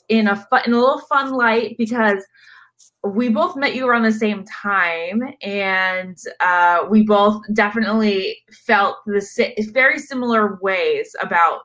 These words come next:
like, the endearingness and just, like, the, the special attention that you get from Ben when you first meet him.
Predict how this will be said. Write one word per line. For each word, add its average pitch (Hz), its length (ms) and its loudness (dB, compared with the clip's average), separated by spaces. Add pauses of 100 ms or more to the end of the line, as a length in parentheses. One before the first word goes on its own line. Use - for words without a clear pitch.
like, 165 260 -6 (100)
the 180 200 -12
endearingness 185 800 -6 (140)
and 165 200 -12
just, 160 260 -12
like, 147 220 -4 (180)
the, 139 340 -2 (1160)
the 202 60 6
special 311 500 0
attention 240 460 2
that 180 120 0
you 175 120 -8
get - 260 -2 (100)
from 180 240 0
Ben 208 380 2
when 233 100 4
you 233 80 6
first 262 240 -2
meet 277 140 -6
him. 311 100 0